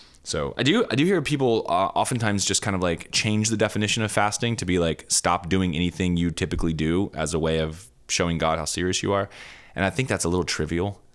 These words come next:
Um, personally, I think, like, if, if you're gonna have this fast, and this kinda happens in a lot of churches where, you know, there's, like, multiple times a year where there's, like, a twenty-one days of prayer, or there's, like, seven prayer nights in a row, and everyone's kind of called to fast all at the same time. And then there's,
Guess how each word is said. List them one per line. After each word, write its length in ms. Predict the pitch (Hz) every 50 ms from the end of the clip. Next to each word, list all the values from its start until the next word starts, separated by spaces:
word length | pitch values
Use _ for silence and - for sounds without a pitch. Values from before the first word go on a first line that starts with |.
| - - - - - - - - - - -
Um, 340 | - 85 82 80 78 76 73
personally, 560 | - - 98 92 - - 107 104 110 110 101
I 60 | 87
think, 340 | 85 - 87 85 82 - -
like, 280 | 78 78 73 - - -
if, 180 | - 87 87 -
if 120 | - 85 87
you're 100 | 92 92
gonna 140 | 104 104 95
have 200 | 95 90 82 85
this 180 | 82 - -
fast, 360 | - 87 80 80 80 - -
and 160 | - 101 104 -
this 160 | - 123 123 -
kinda 160 | 151 127 110
happens 280 | 110 104 104 95 87
in 60 | 92 87
a 80 | 85
lot 140 | 87 87 87
of 40 | 82
churches 400 | - - 92 85 - 87 78 82
where, 340 | 82 85 82 82 82 78 - - - - - - - - - - -
you 100 | - 90
know, 120 | 90 85
there's, 200 | 82 82 80 73
like, 240 | 76 73 - - - - - - - - - - - - -
multiple 440 | 98 92 87 90 - - 90 85 82
times 280 | - 90 85 85 78
a 40 | 80
year 140 | 80 82 80
where 80 | 80 78
there's, 180 | 76 76 76
like, 120 | 82 78 80
a 40 | 78
twenty-one 340 | - - 85 80 80 80
days 200 | 78 78 78 73
of 80 | 78 65
prayer, 380 | - - 76 78 76 76 78 78
or 60 | 76
there's, 220 | 80 78 78 78
like, 180 | 73 76 - -
seven 260 | - 85 78 78 78
prayer 200 | - - 78 78
nights 220 | 78 78 78 - -
in 80 | 78
a 40 | 76
row, 320 | 76 76 76 76 76 76 76
and 180 | 73 73 - 50
everyone's 440 | 69 82 78 78 78 73 - - - - - - - - -
kind 140 | - 92 85
of 80 | 78 -
called 320 | - 90 85 80 78 78
to 80 | - 80
fast 400 | - - 80 78 76 76 - -
all 100 | 80 76
at 60 | 73
the 60 | -
same 220 | 78 - 82 78 78
time. 320 | - - 78 78 76 78 78
And 120 | 76 78
then 120 | 78 76 78
there's, 280 | 76 76 76 - -